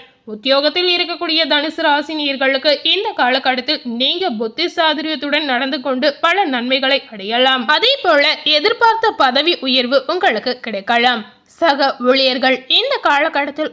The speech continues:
உங்களுக்கு ஆதரவாக இருப்பார்கள். குடும்பத்தில் இதமான சூழ்நிலை இந்த நேரத்தில் உங்களுக்கு தெரியலாம். புதிய வீடு கட்டுவது, பழைய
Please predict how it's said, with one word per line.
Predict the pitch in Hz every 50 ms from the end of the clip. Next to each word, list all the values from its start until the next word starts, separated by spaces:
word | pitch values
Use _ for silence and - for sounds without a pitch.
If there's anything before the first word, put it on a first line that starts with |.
| 262
உங்களுக்கு | 262 254 240 233 220 214 - 277 269 - - 302 294
ஆதரவாக | 320 403 453 453 453 427 415 381 392 392 - - 240 202
இருப்பார்கள். | 180 - - 233 233 240 240 269 262 233 247 - - _ _ - -
குடும்பத்தில் | 247 226 233 233 247 240 240 269 269 254 254 277 262
இதமான | 240 277 294 302 320 349 370 403 403 392
சூழ்நிலை | - 370 349 349 349 349 330 359 302 - - 330 349
இந்த | 392 415 453 427
நேரத்தில் | 427 403 403 403 415 392 392 - 285
உங்களுக்கு | 269 247 233 233 233 233 277 254 - - 247
தெரியலாம். | 220 208 214 233 240 254 262 254 247 220 - - _ _ _ -
புதிய | 269 262 247 269 269 262 254 262 262
வீடு | 262 262 254 269 254 -
கட்டுவது, | 240 226 220 247 240 233 233 247 254 247 - -
பழைய | 339 359 370 392 415 392 339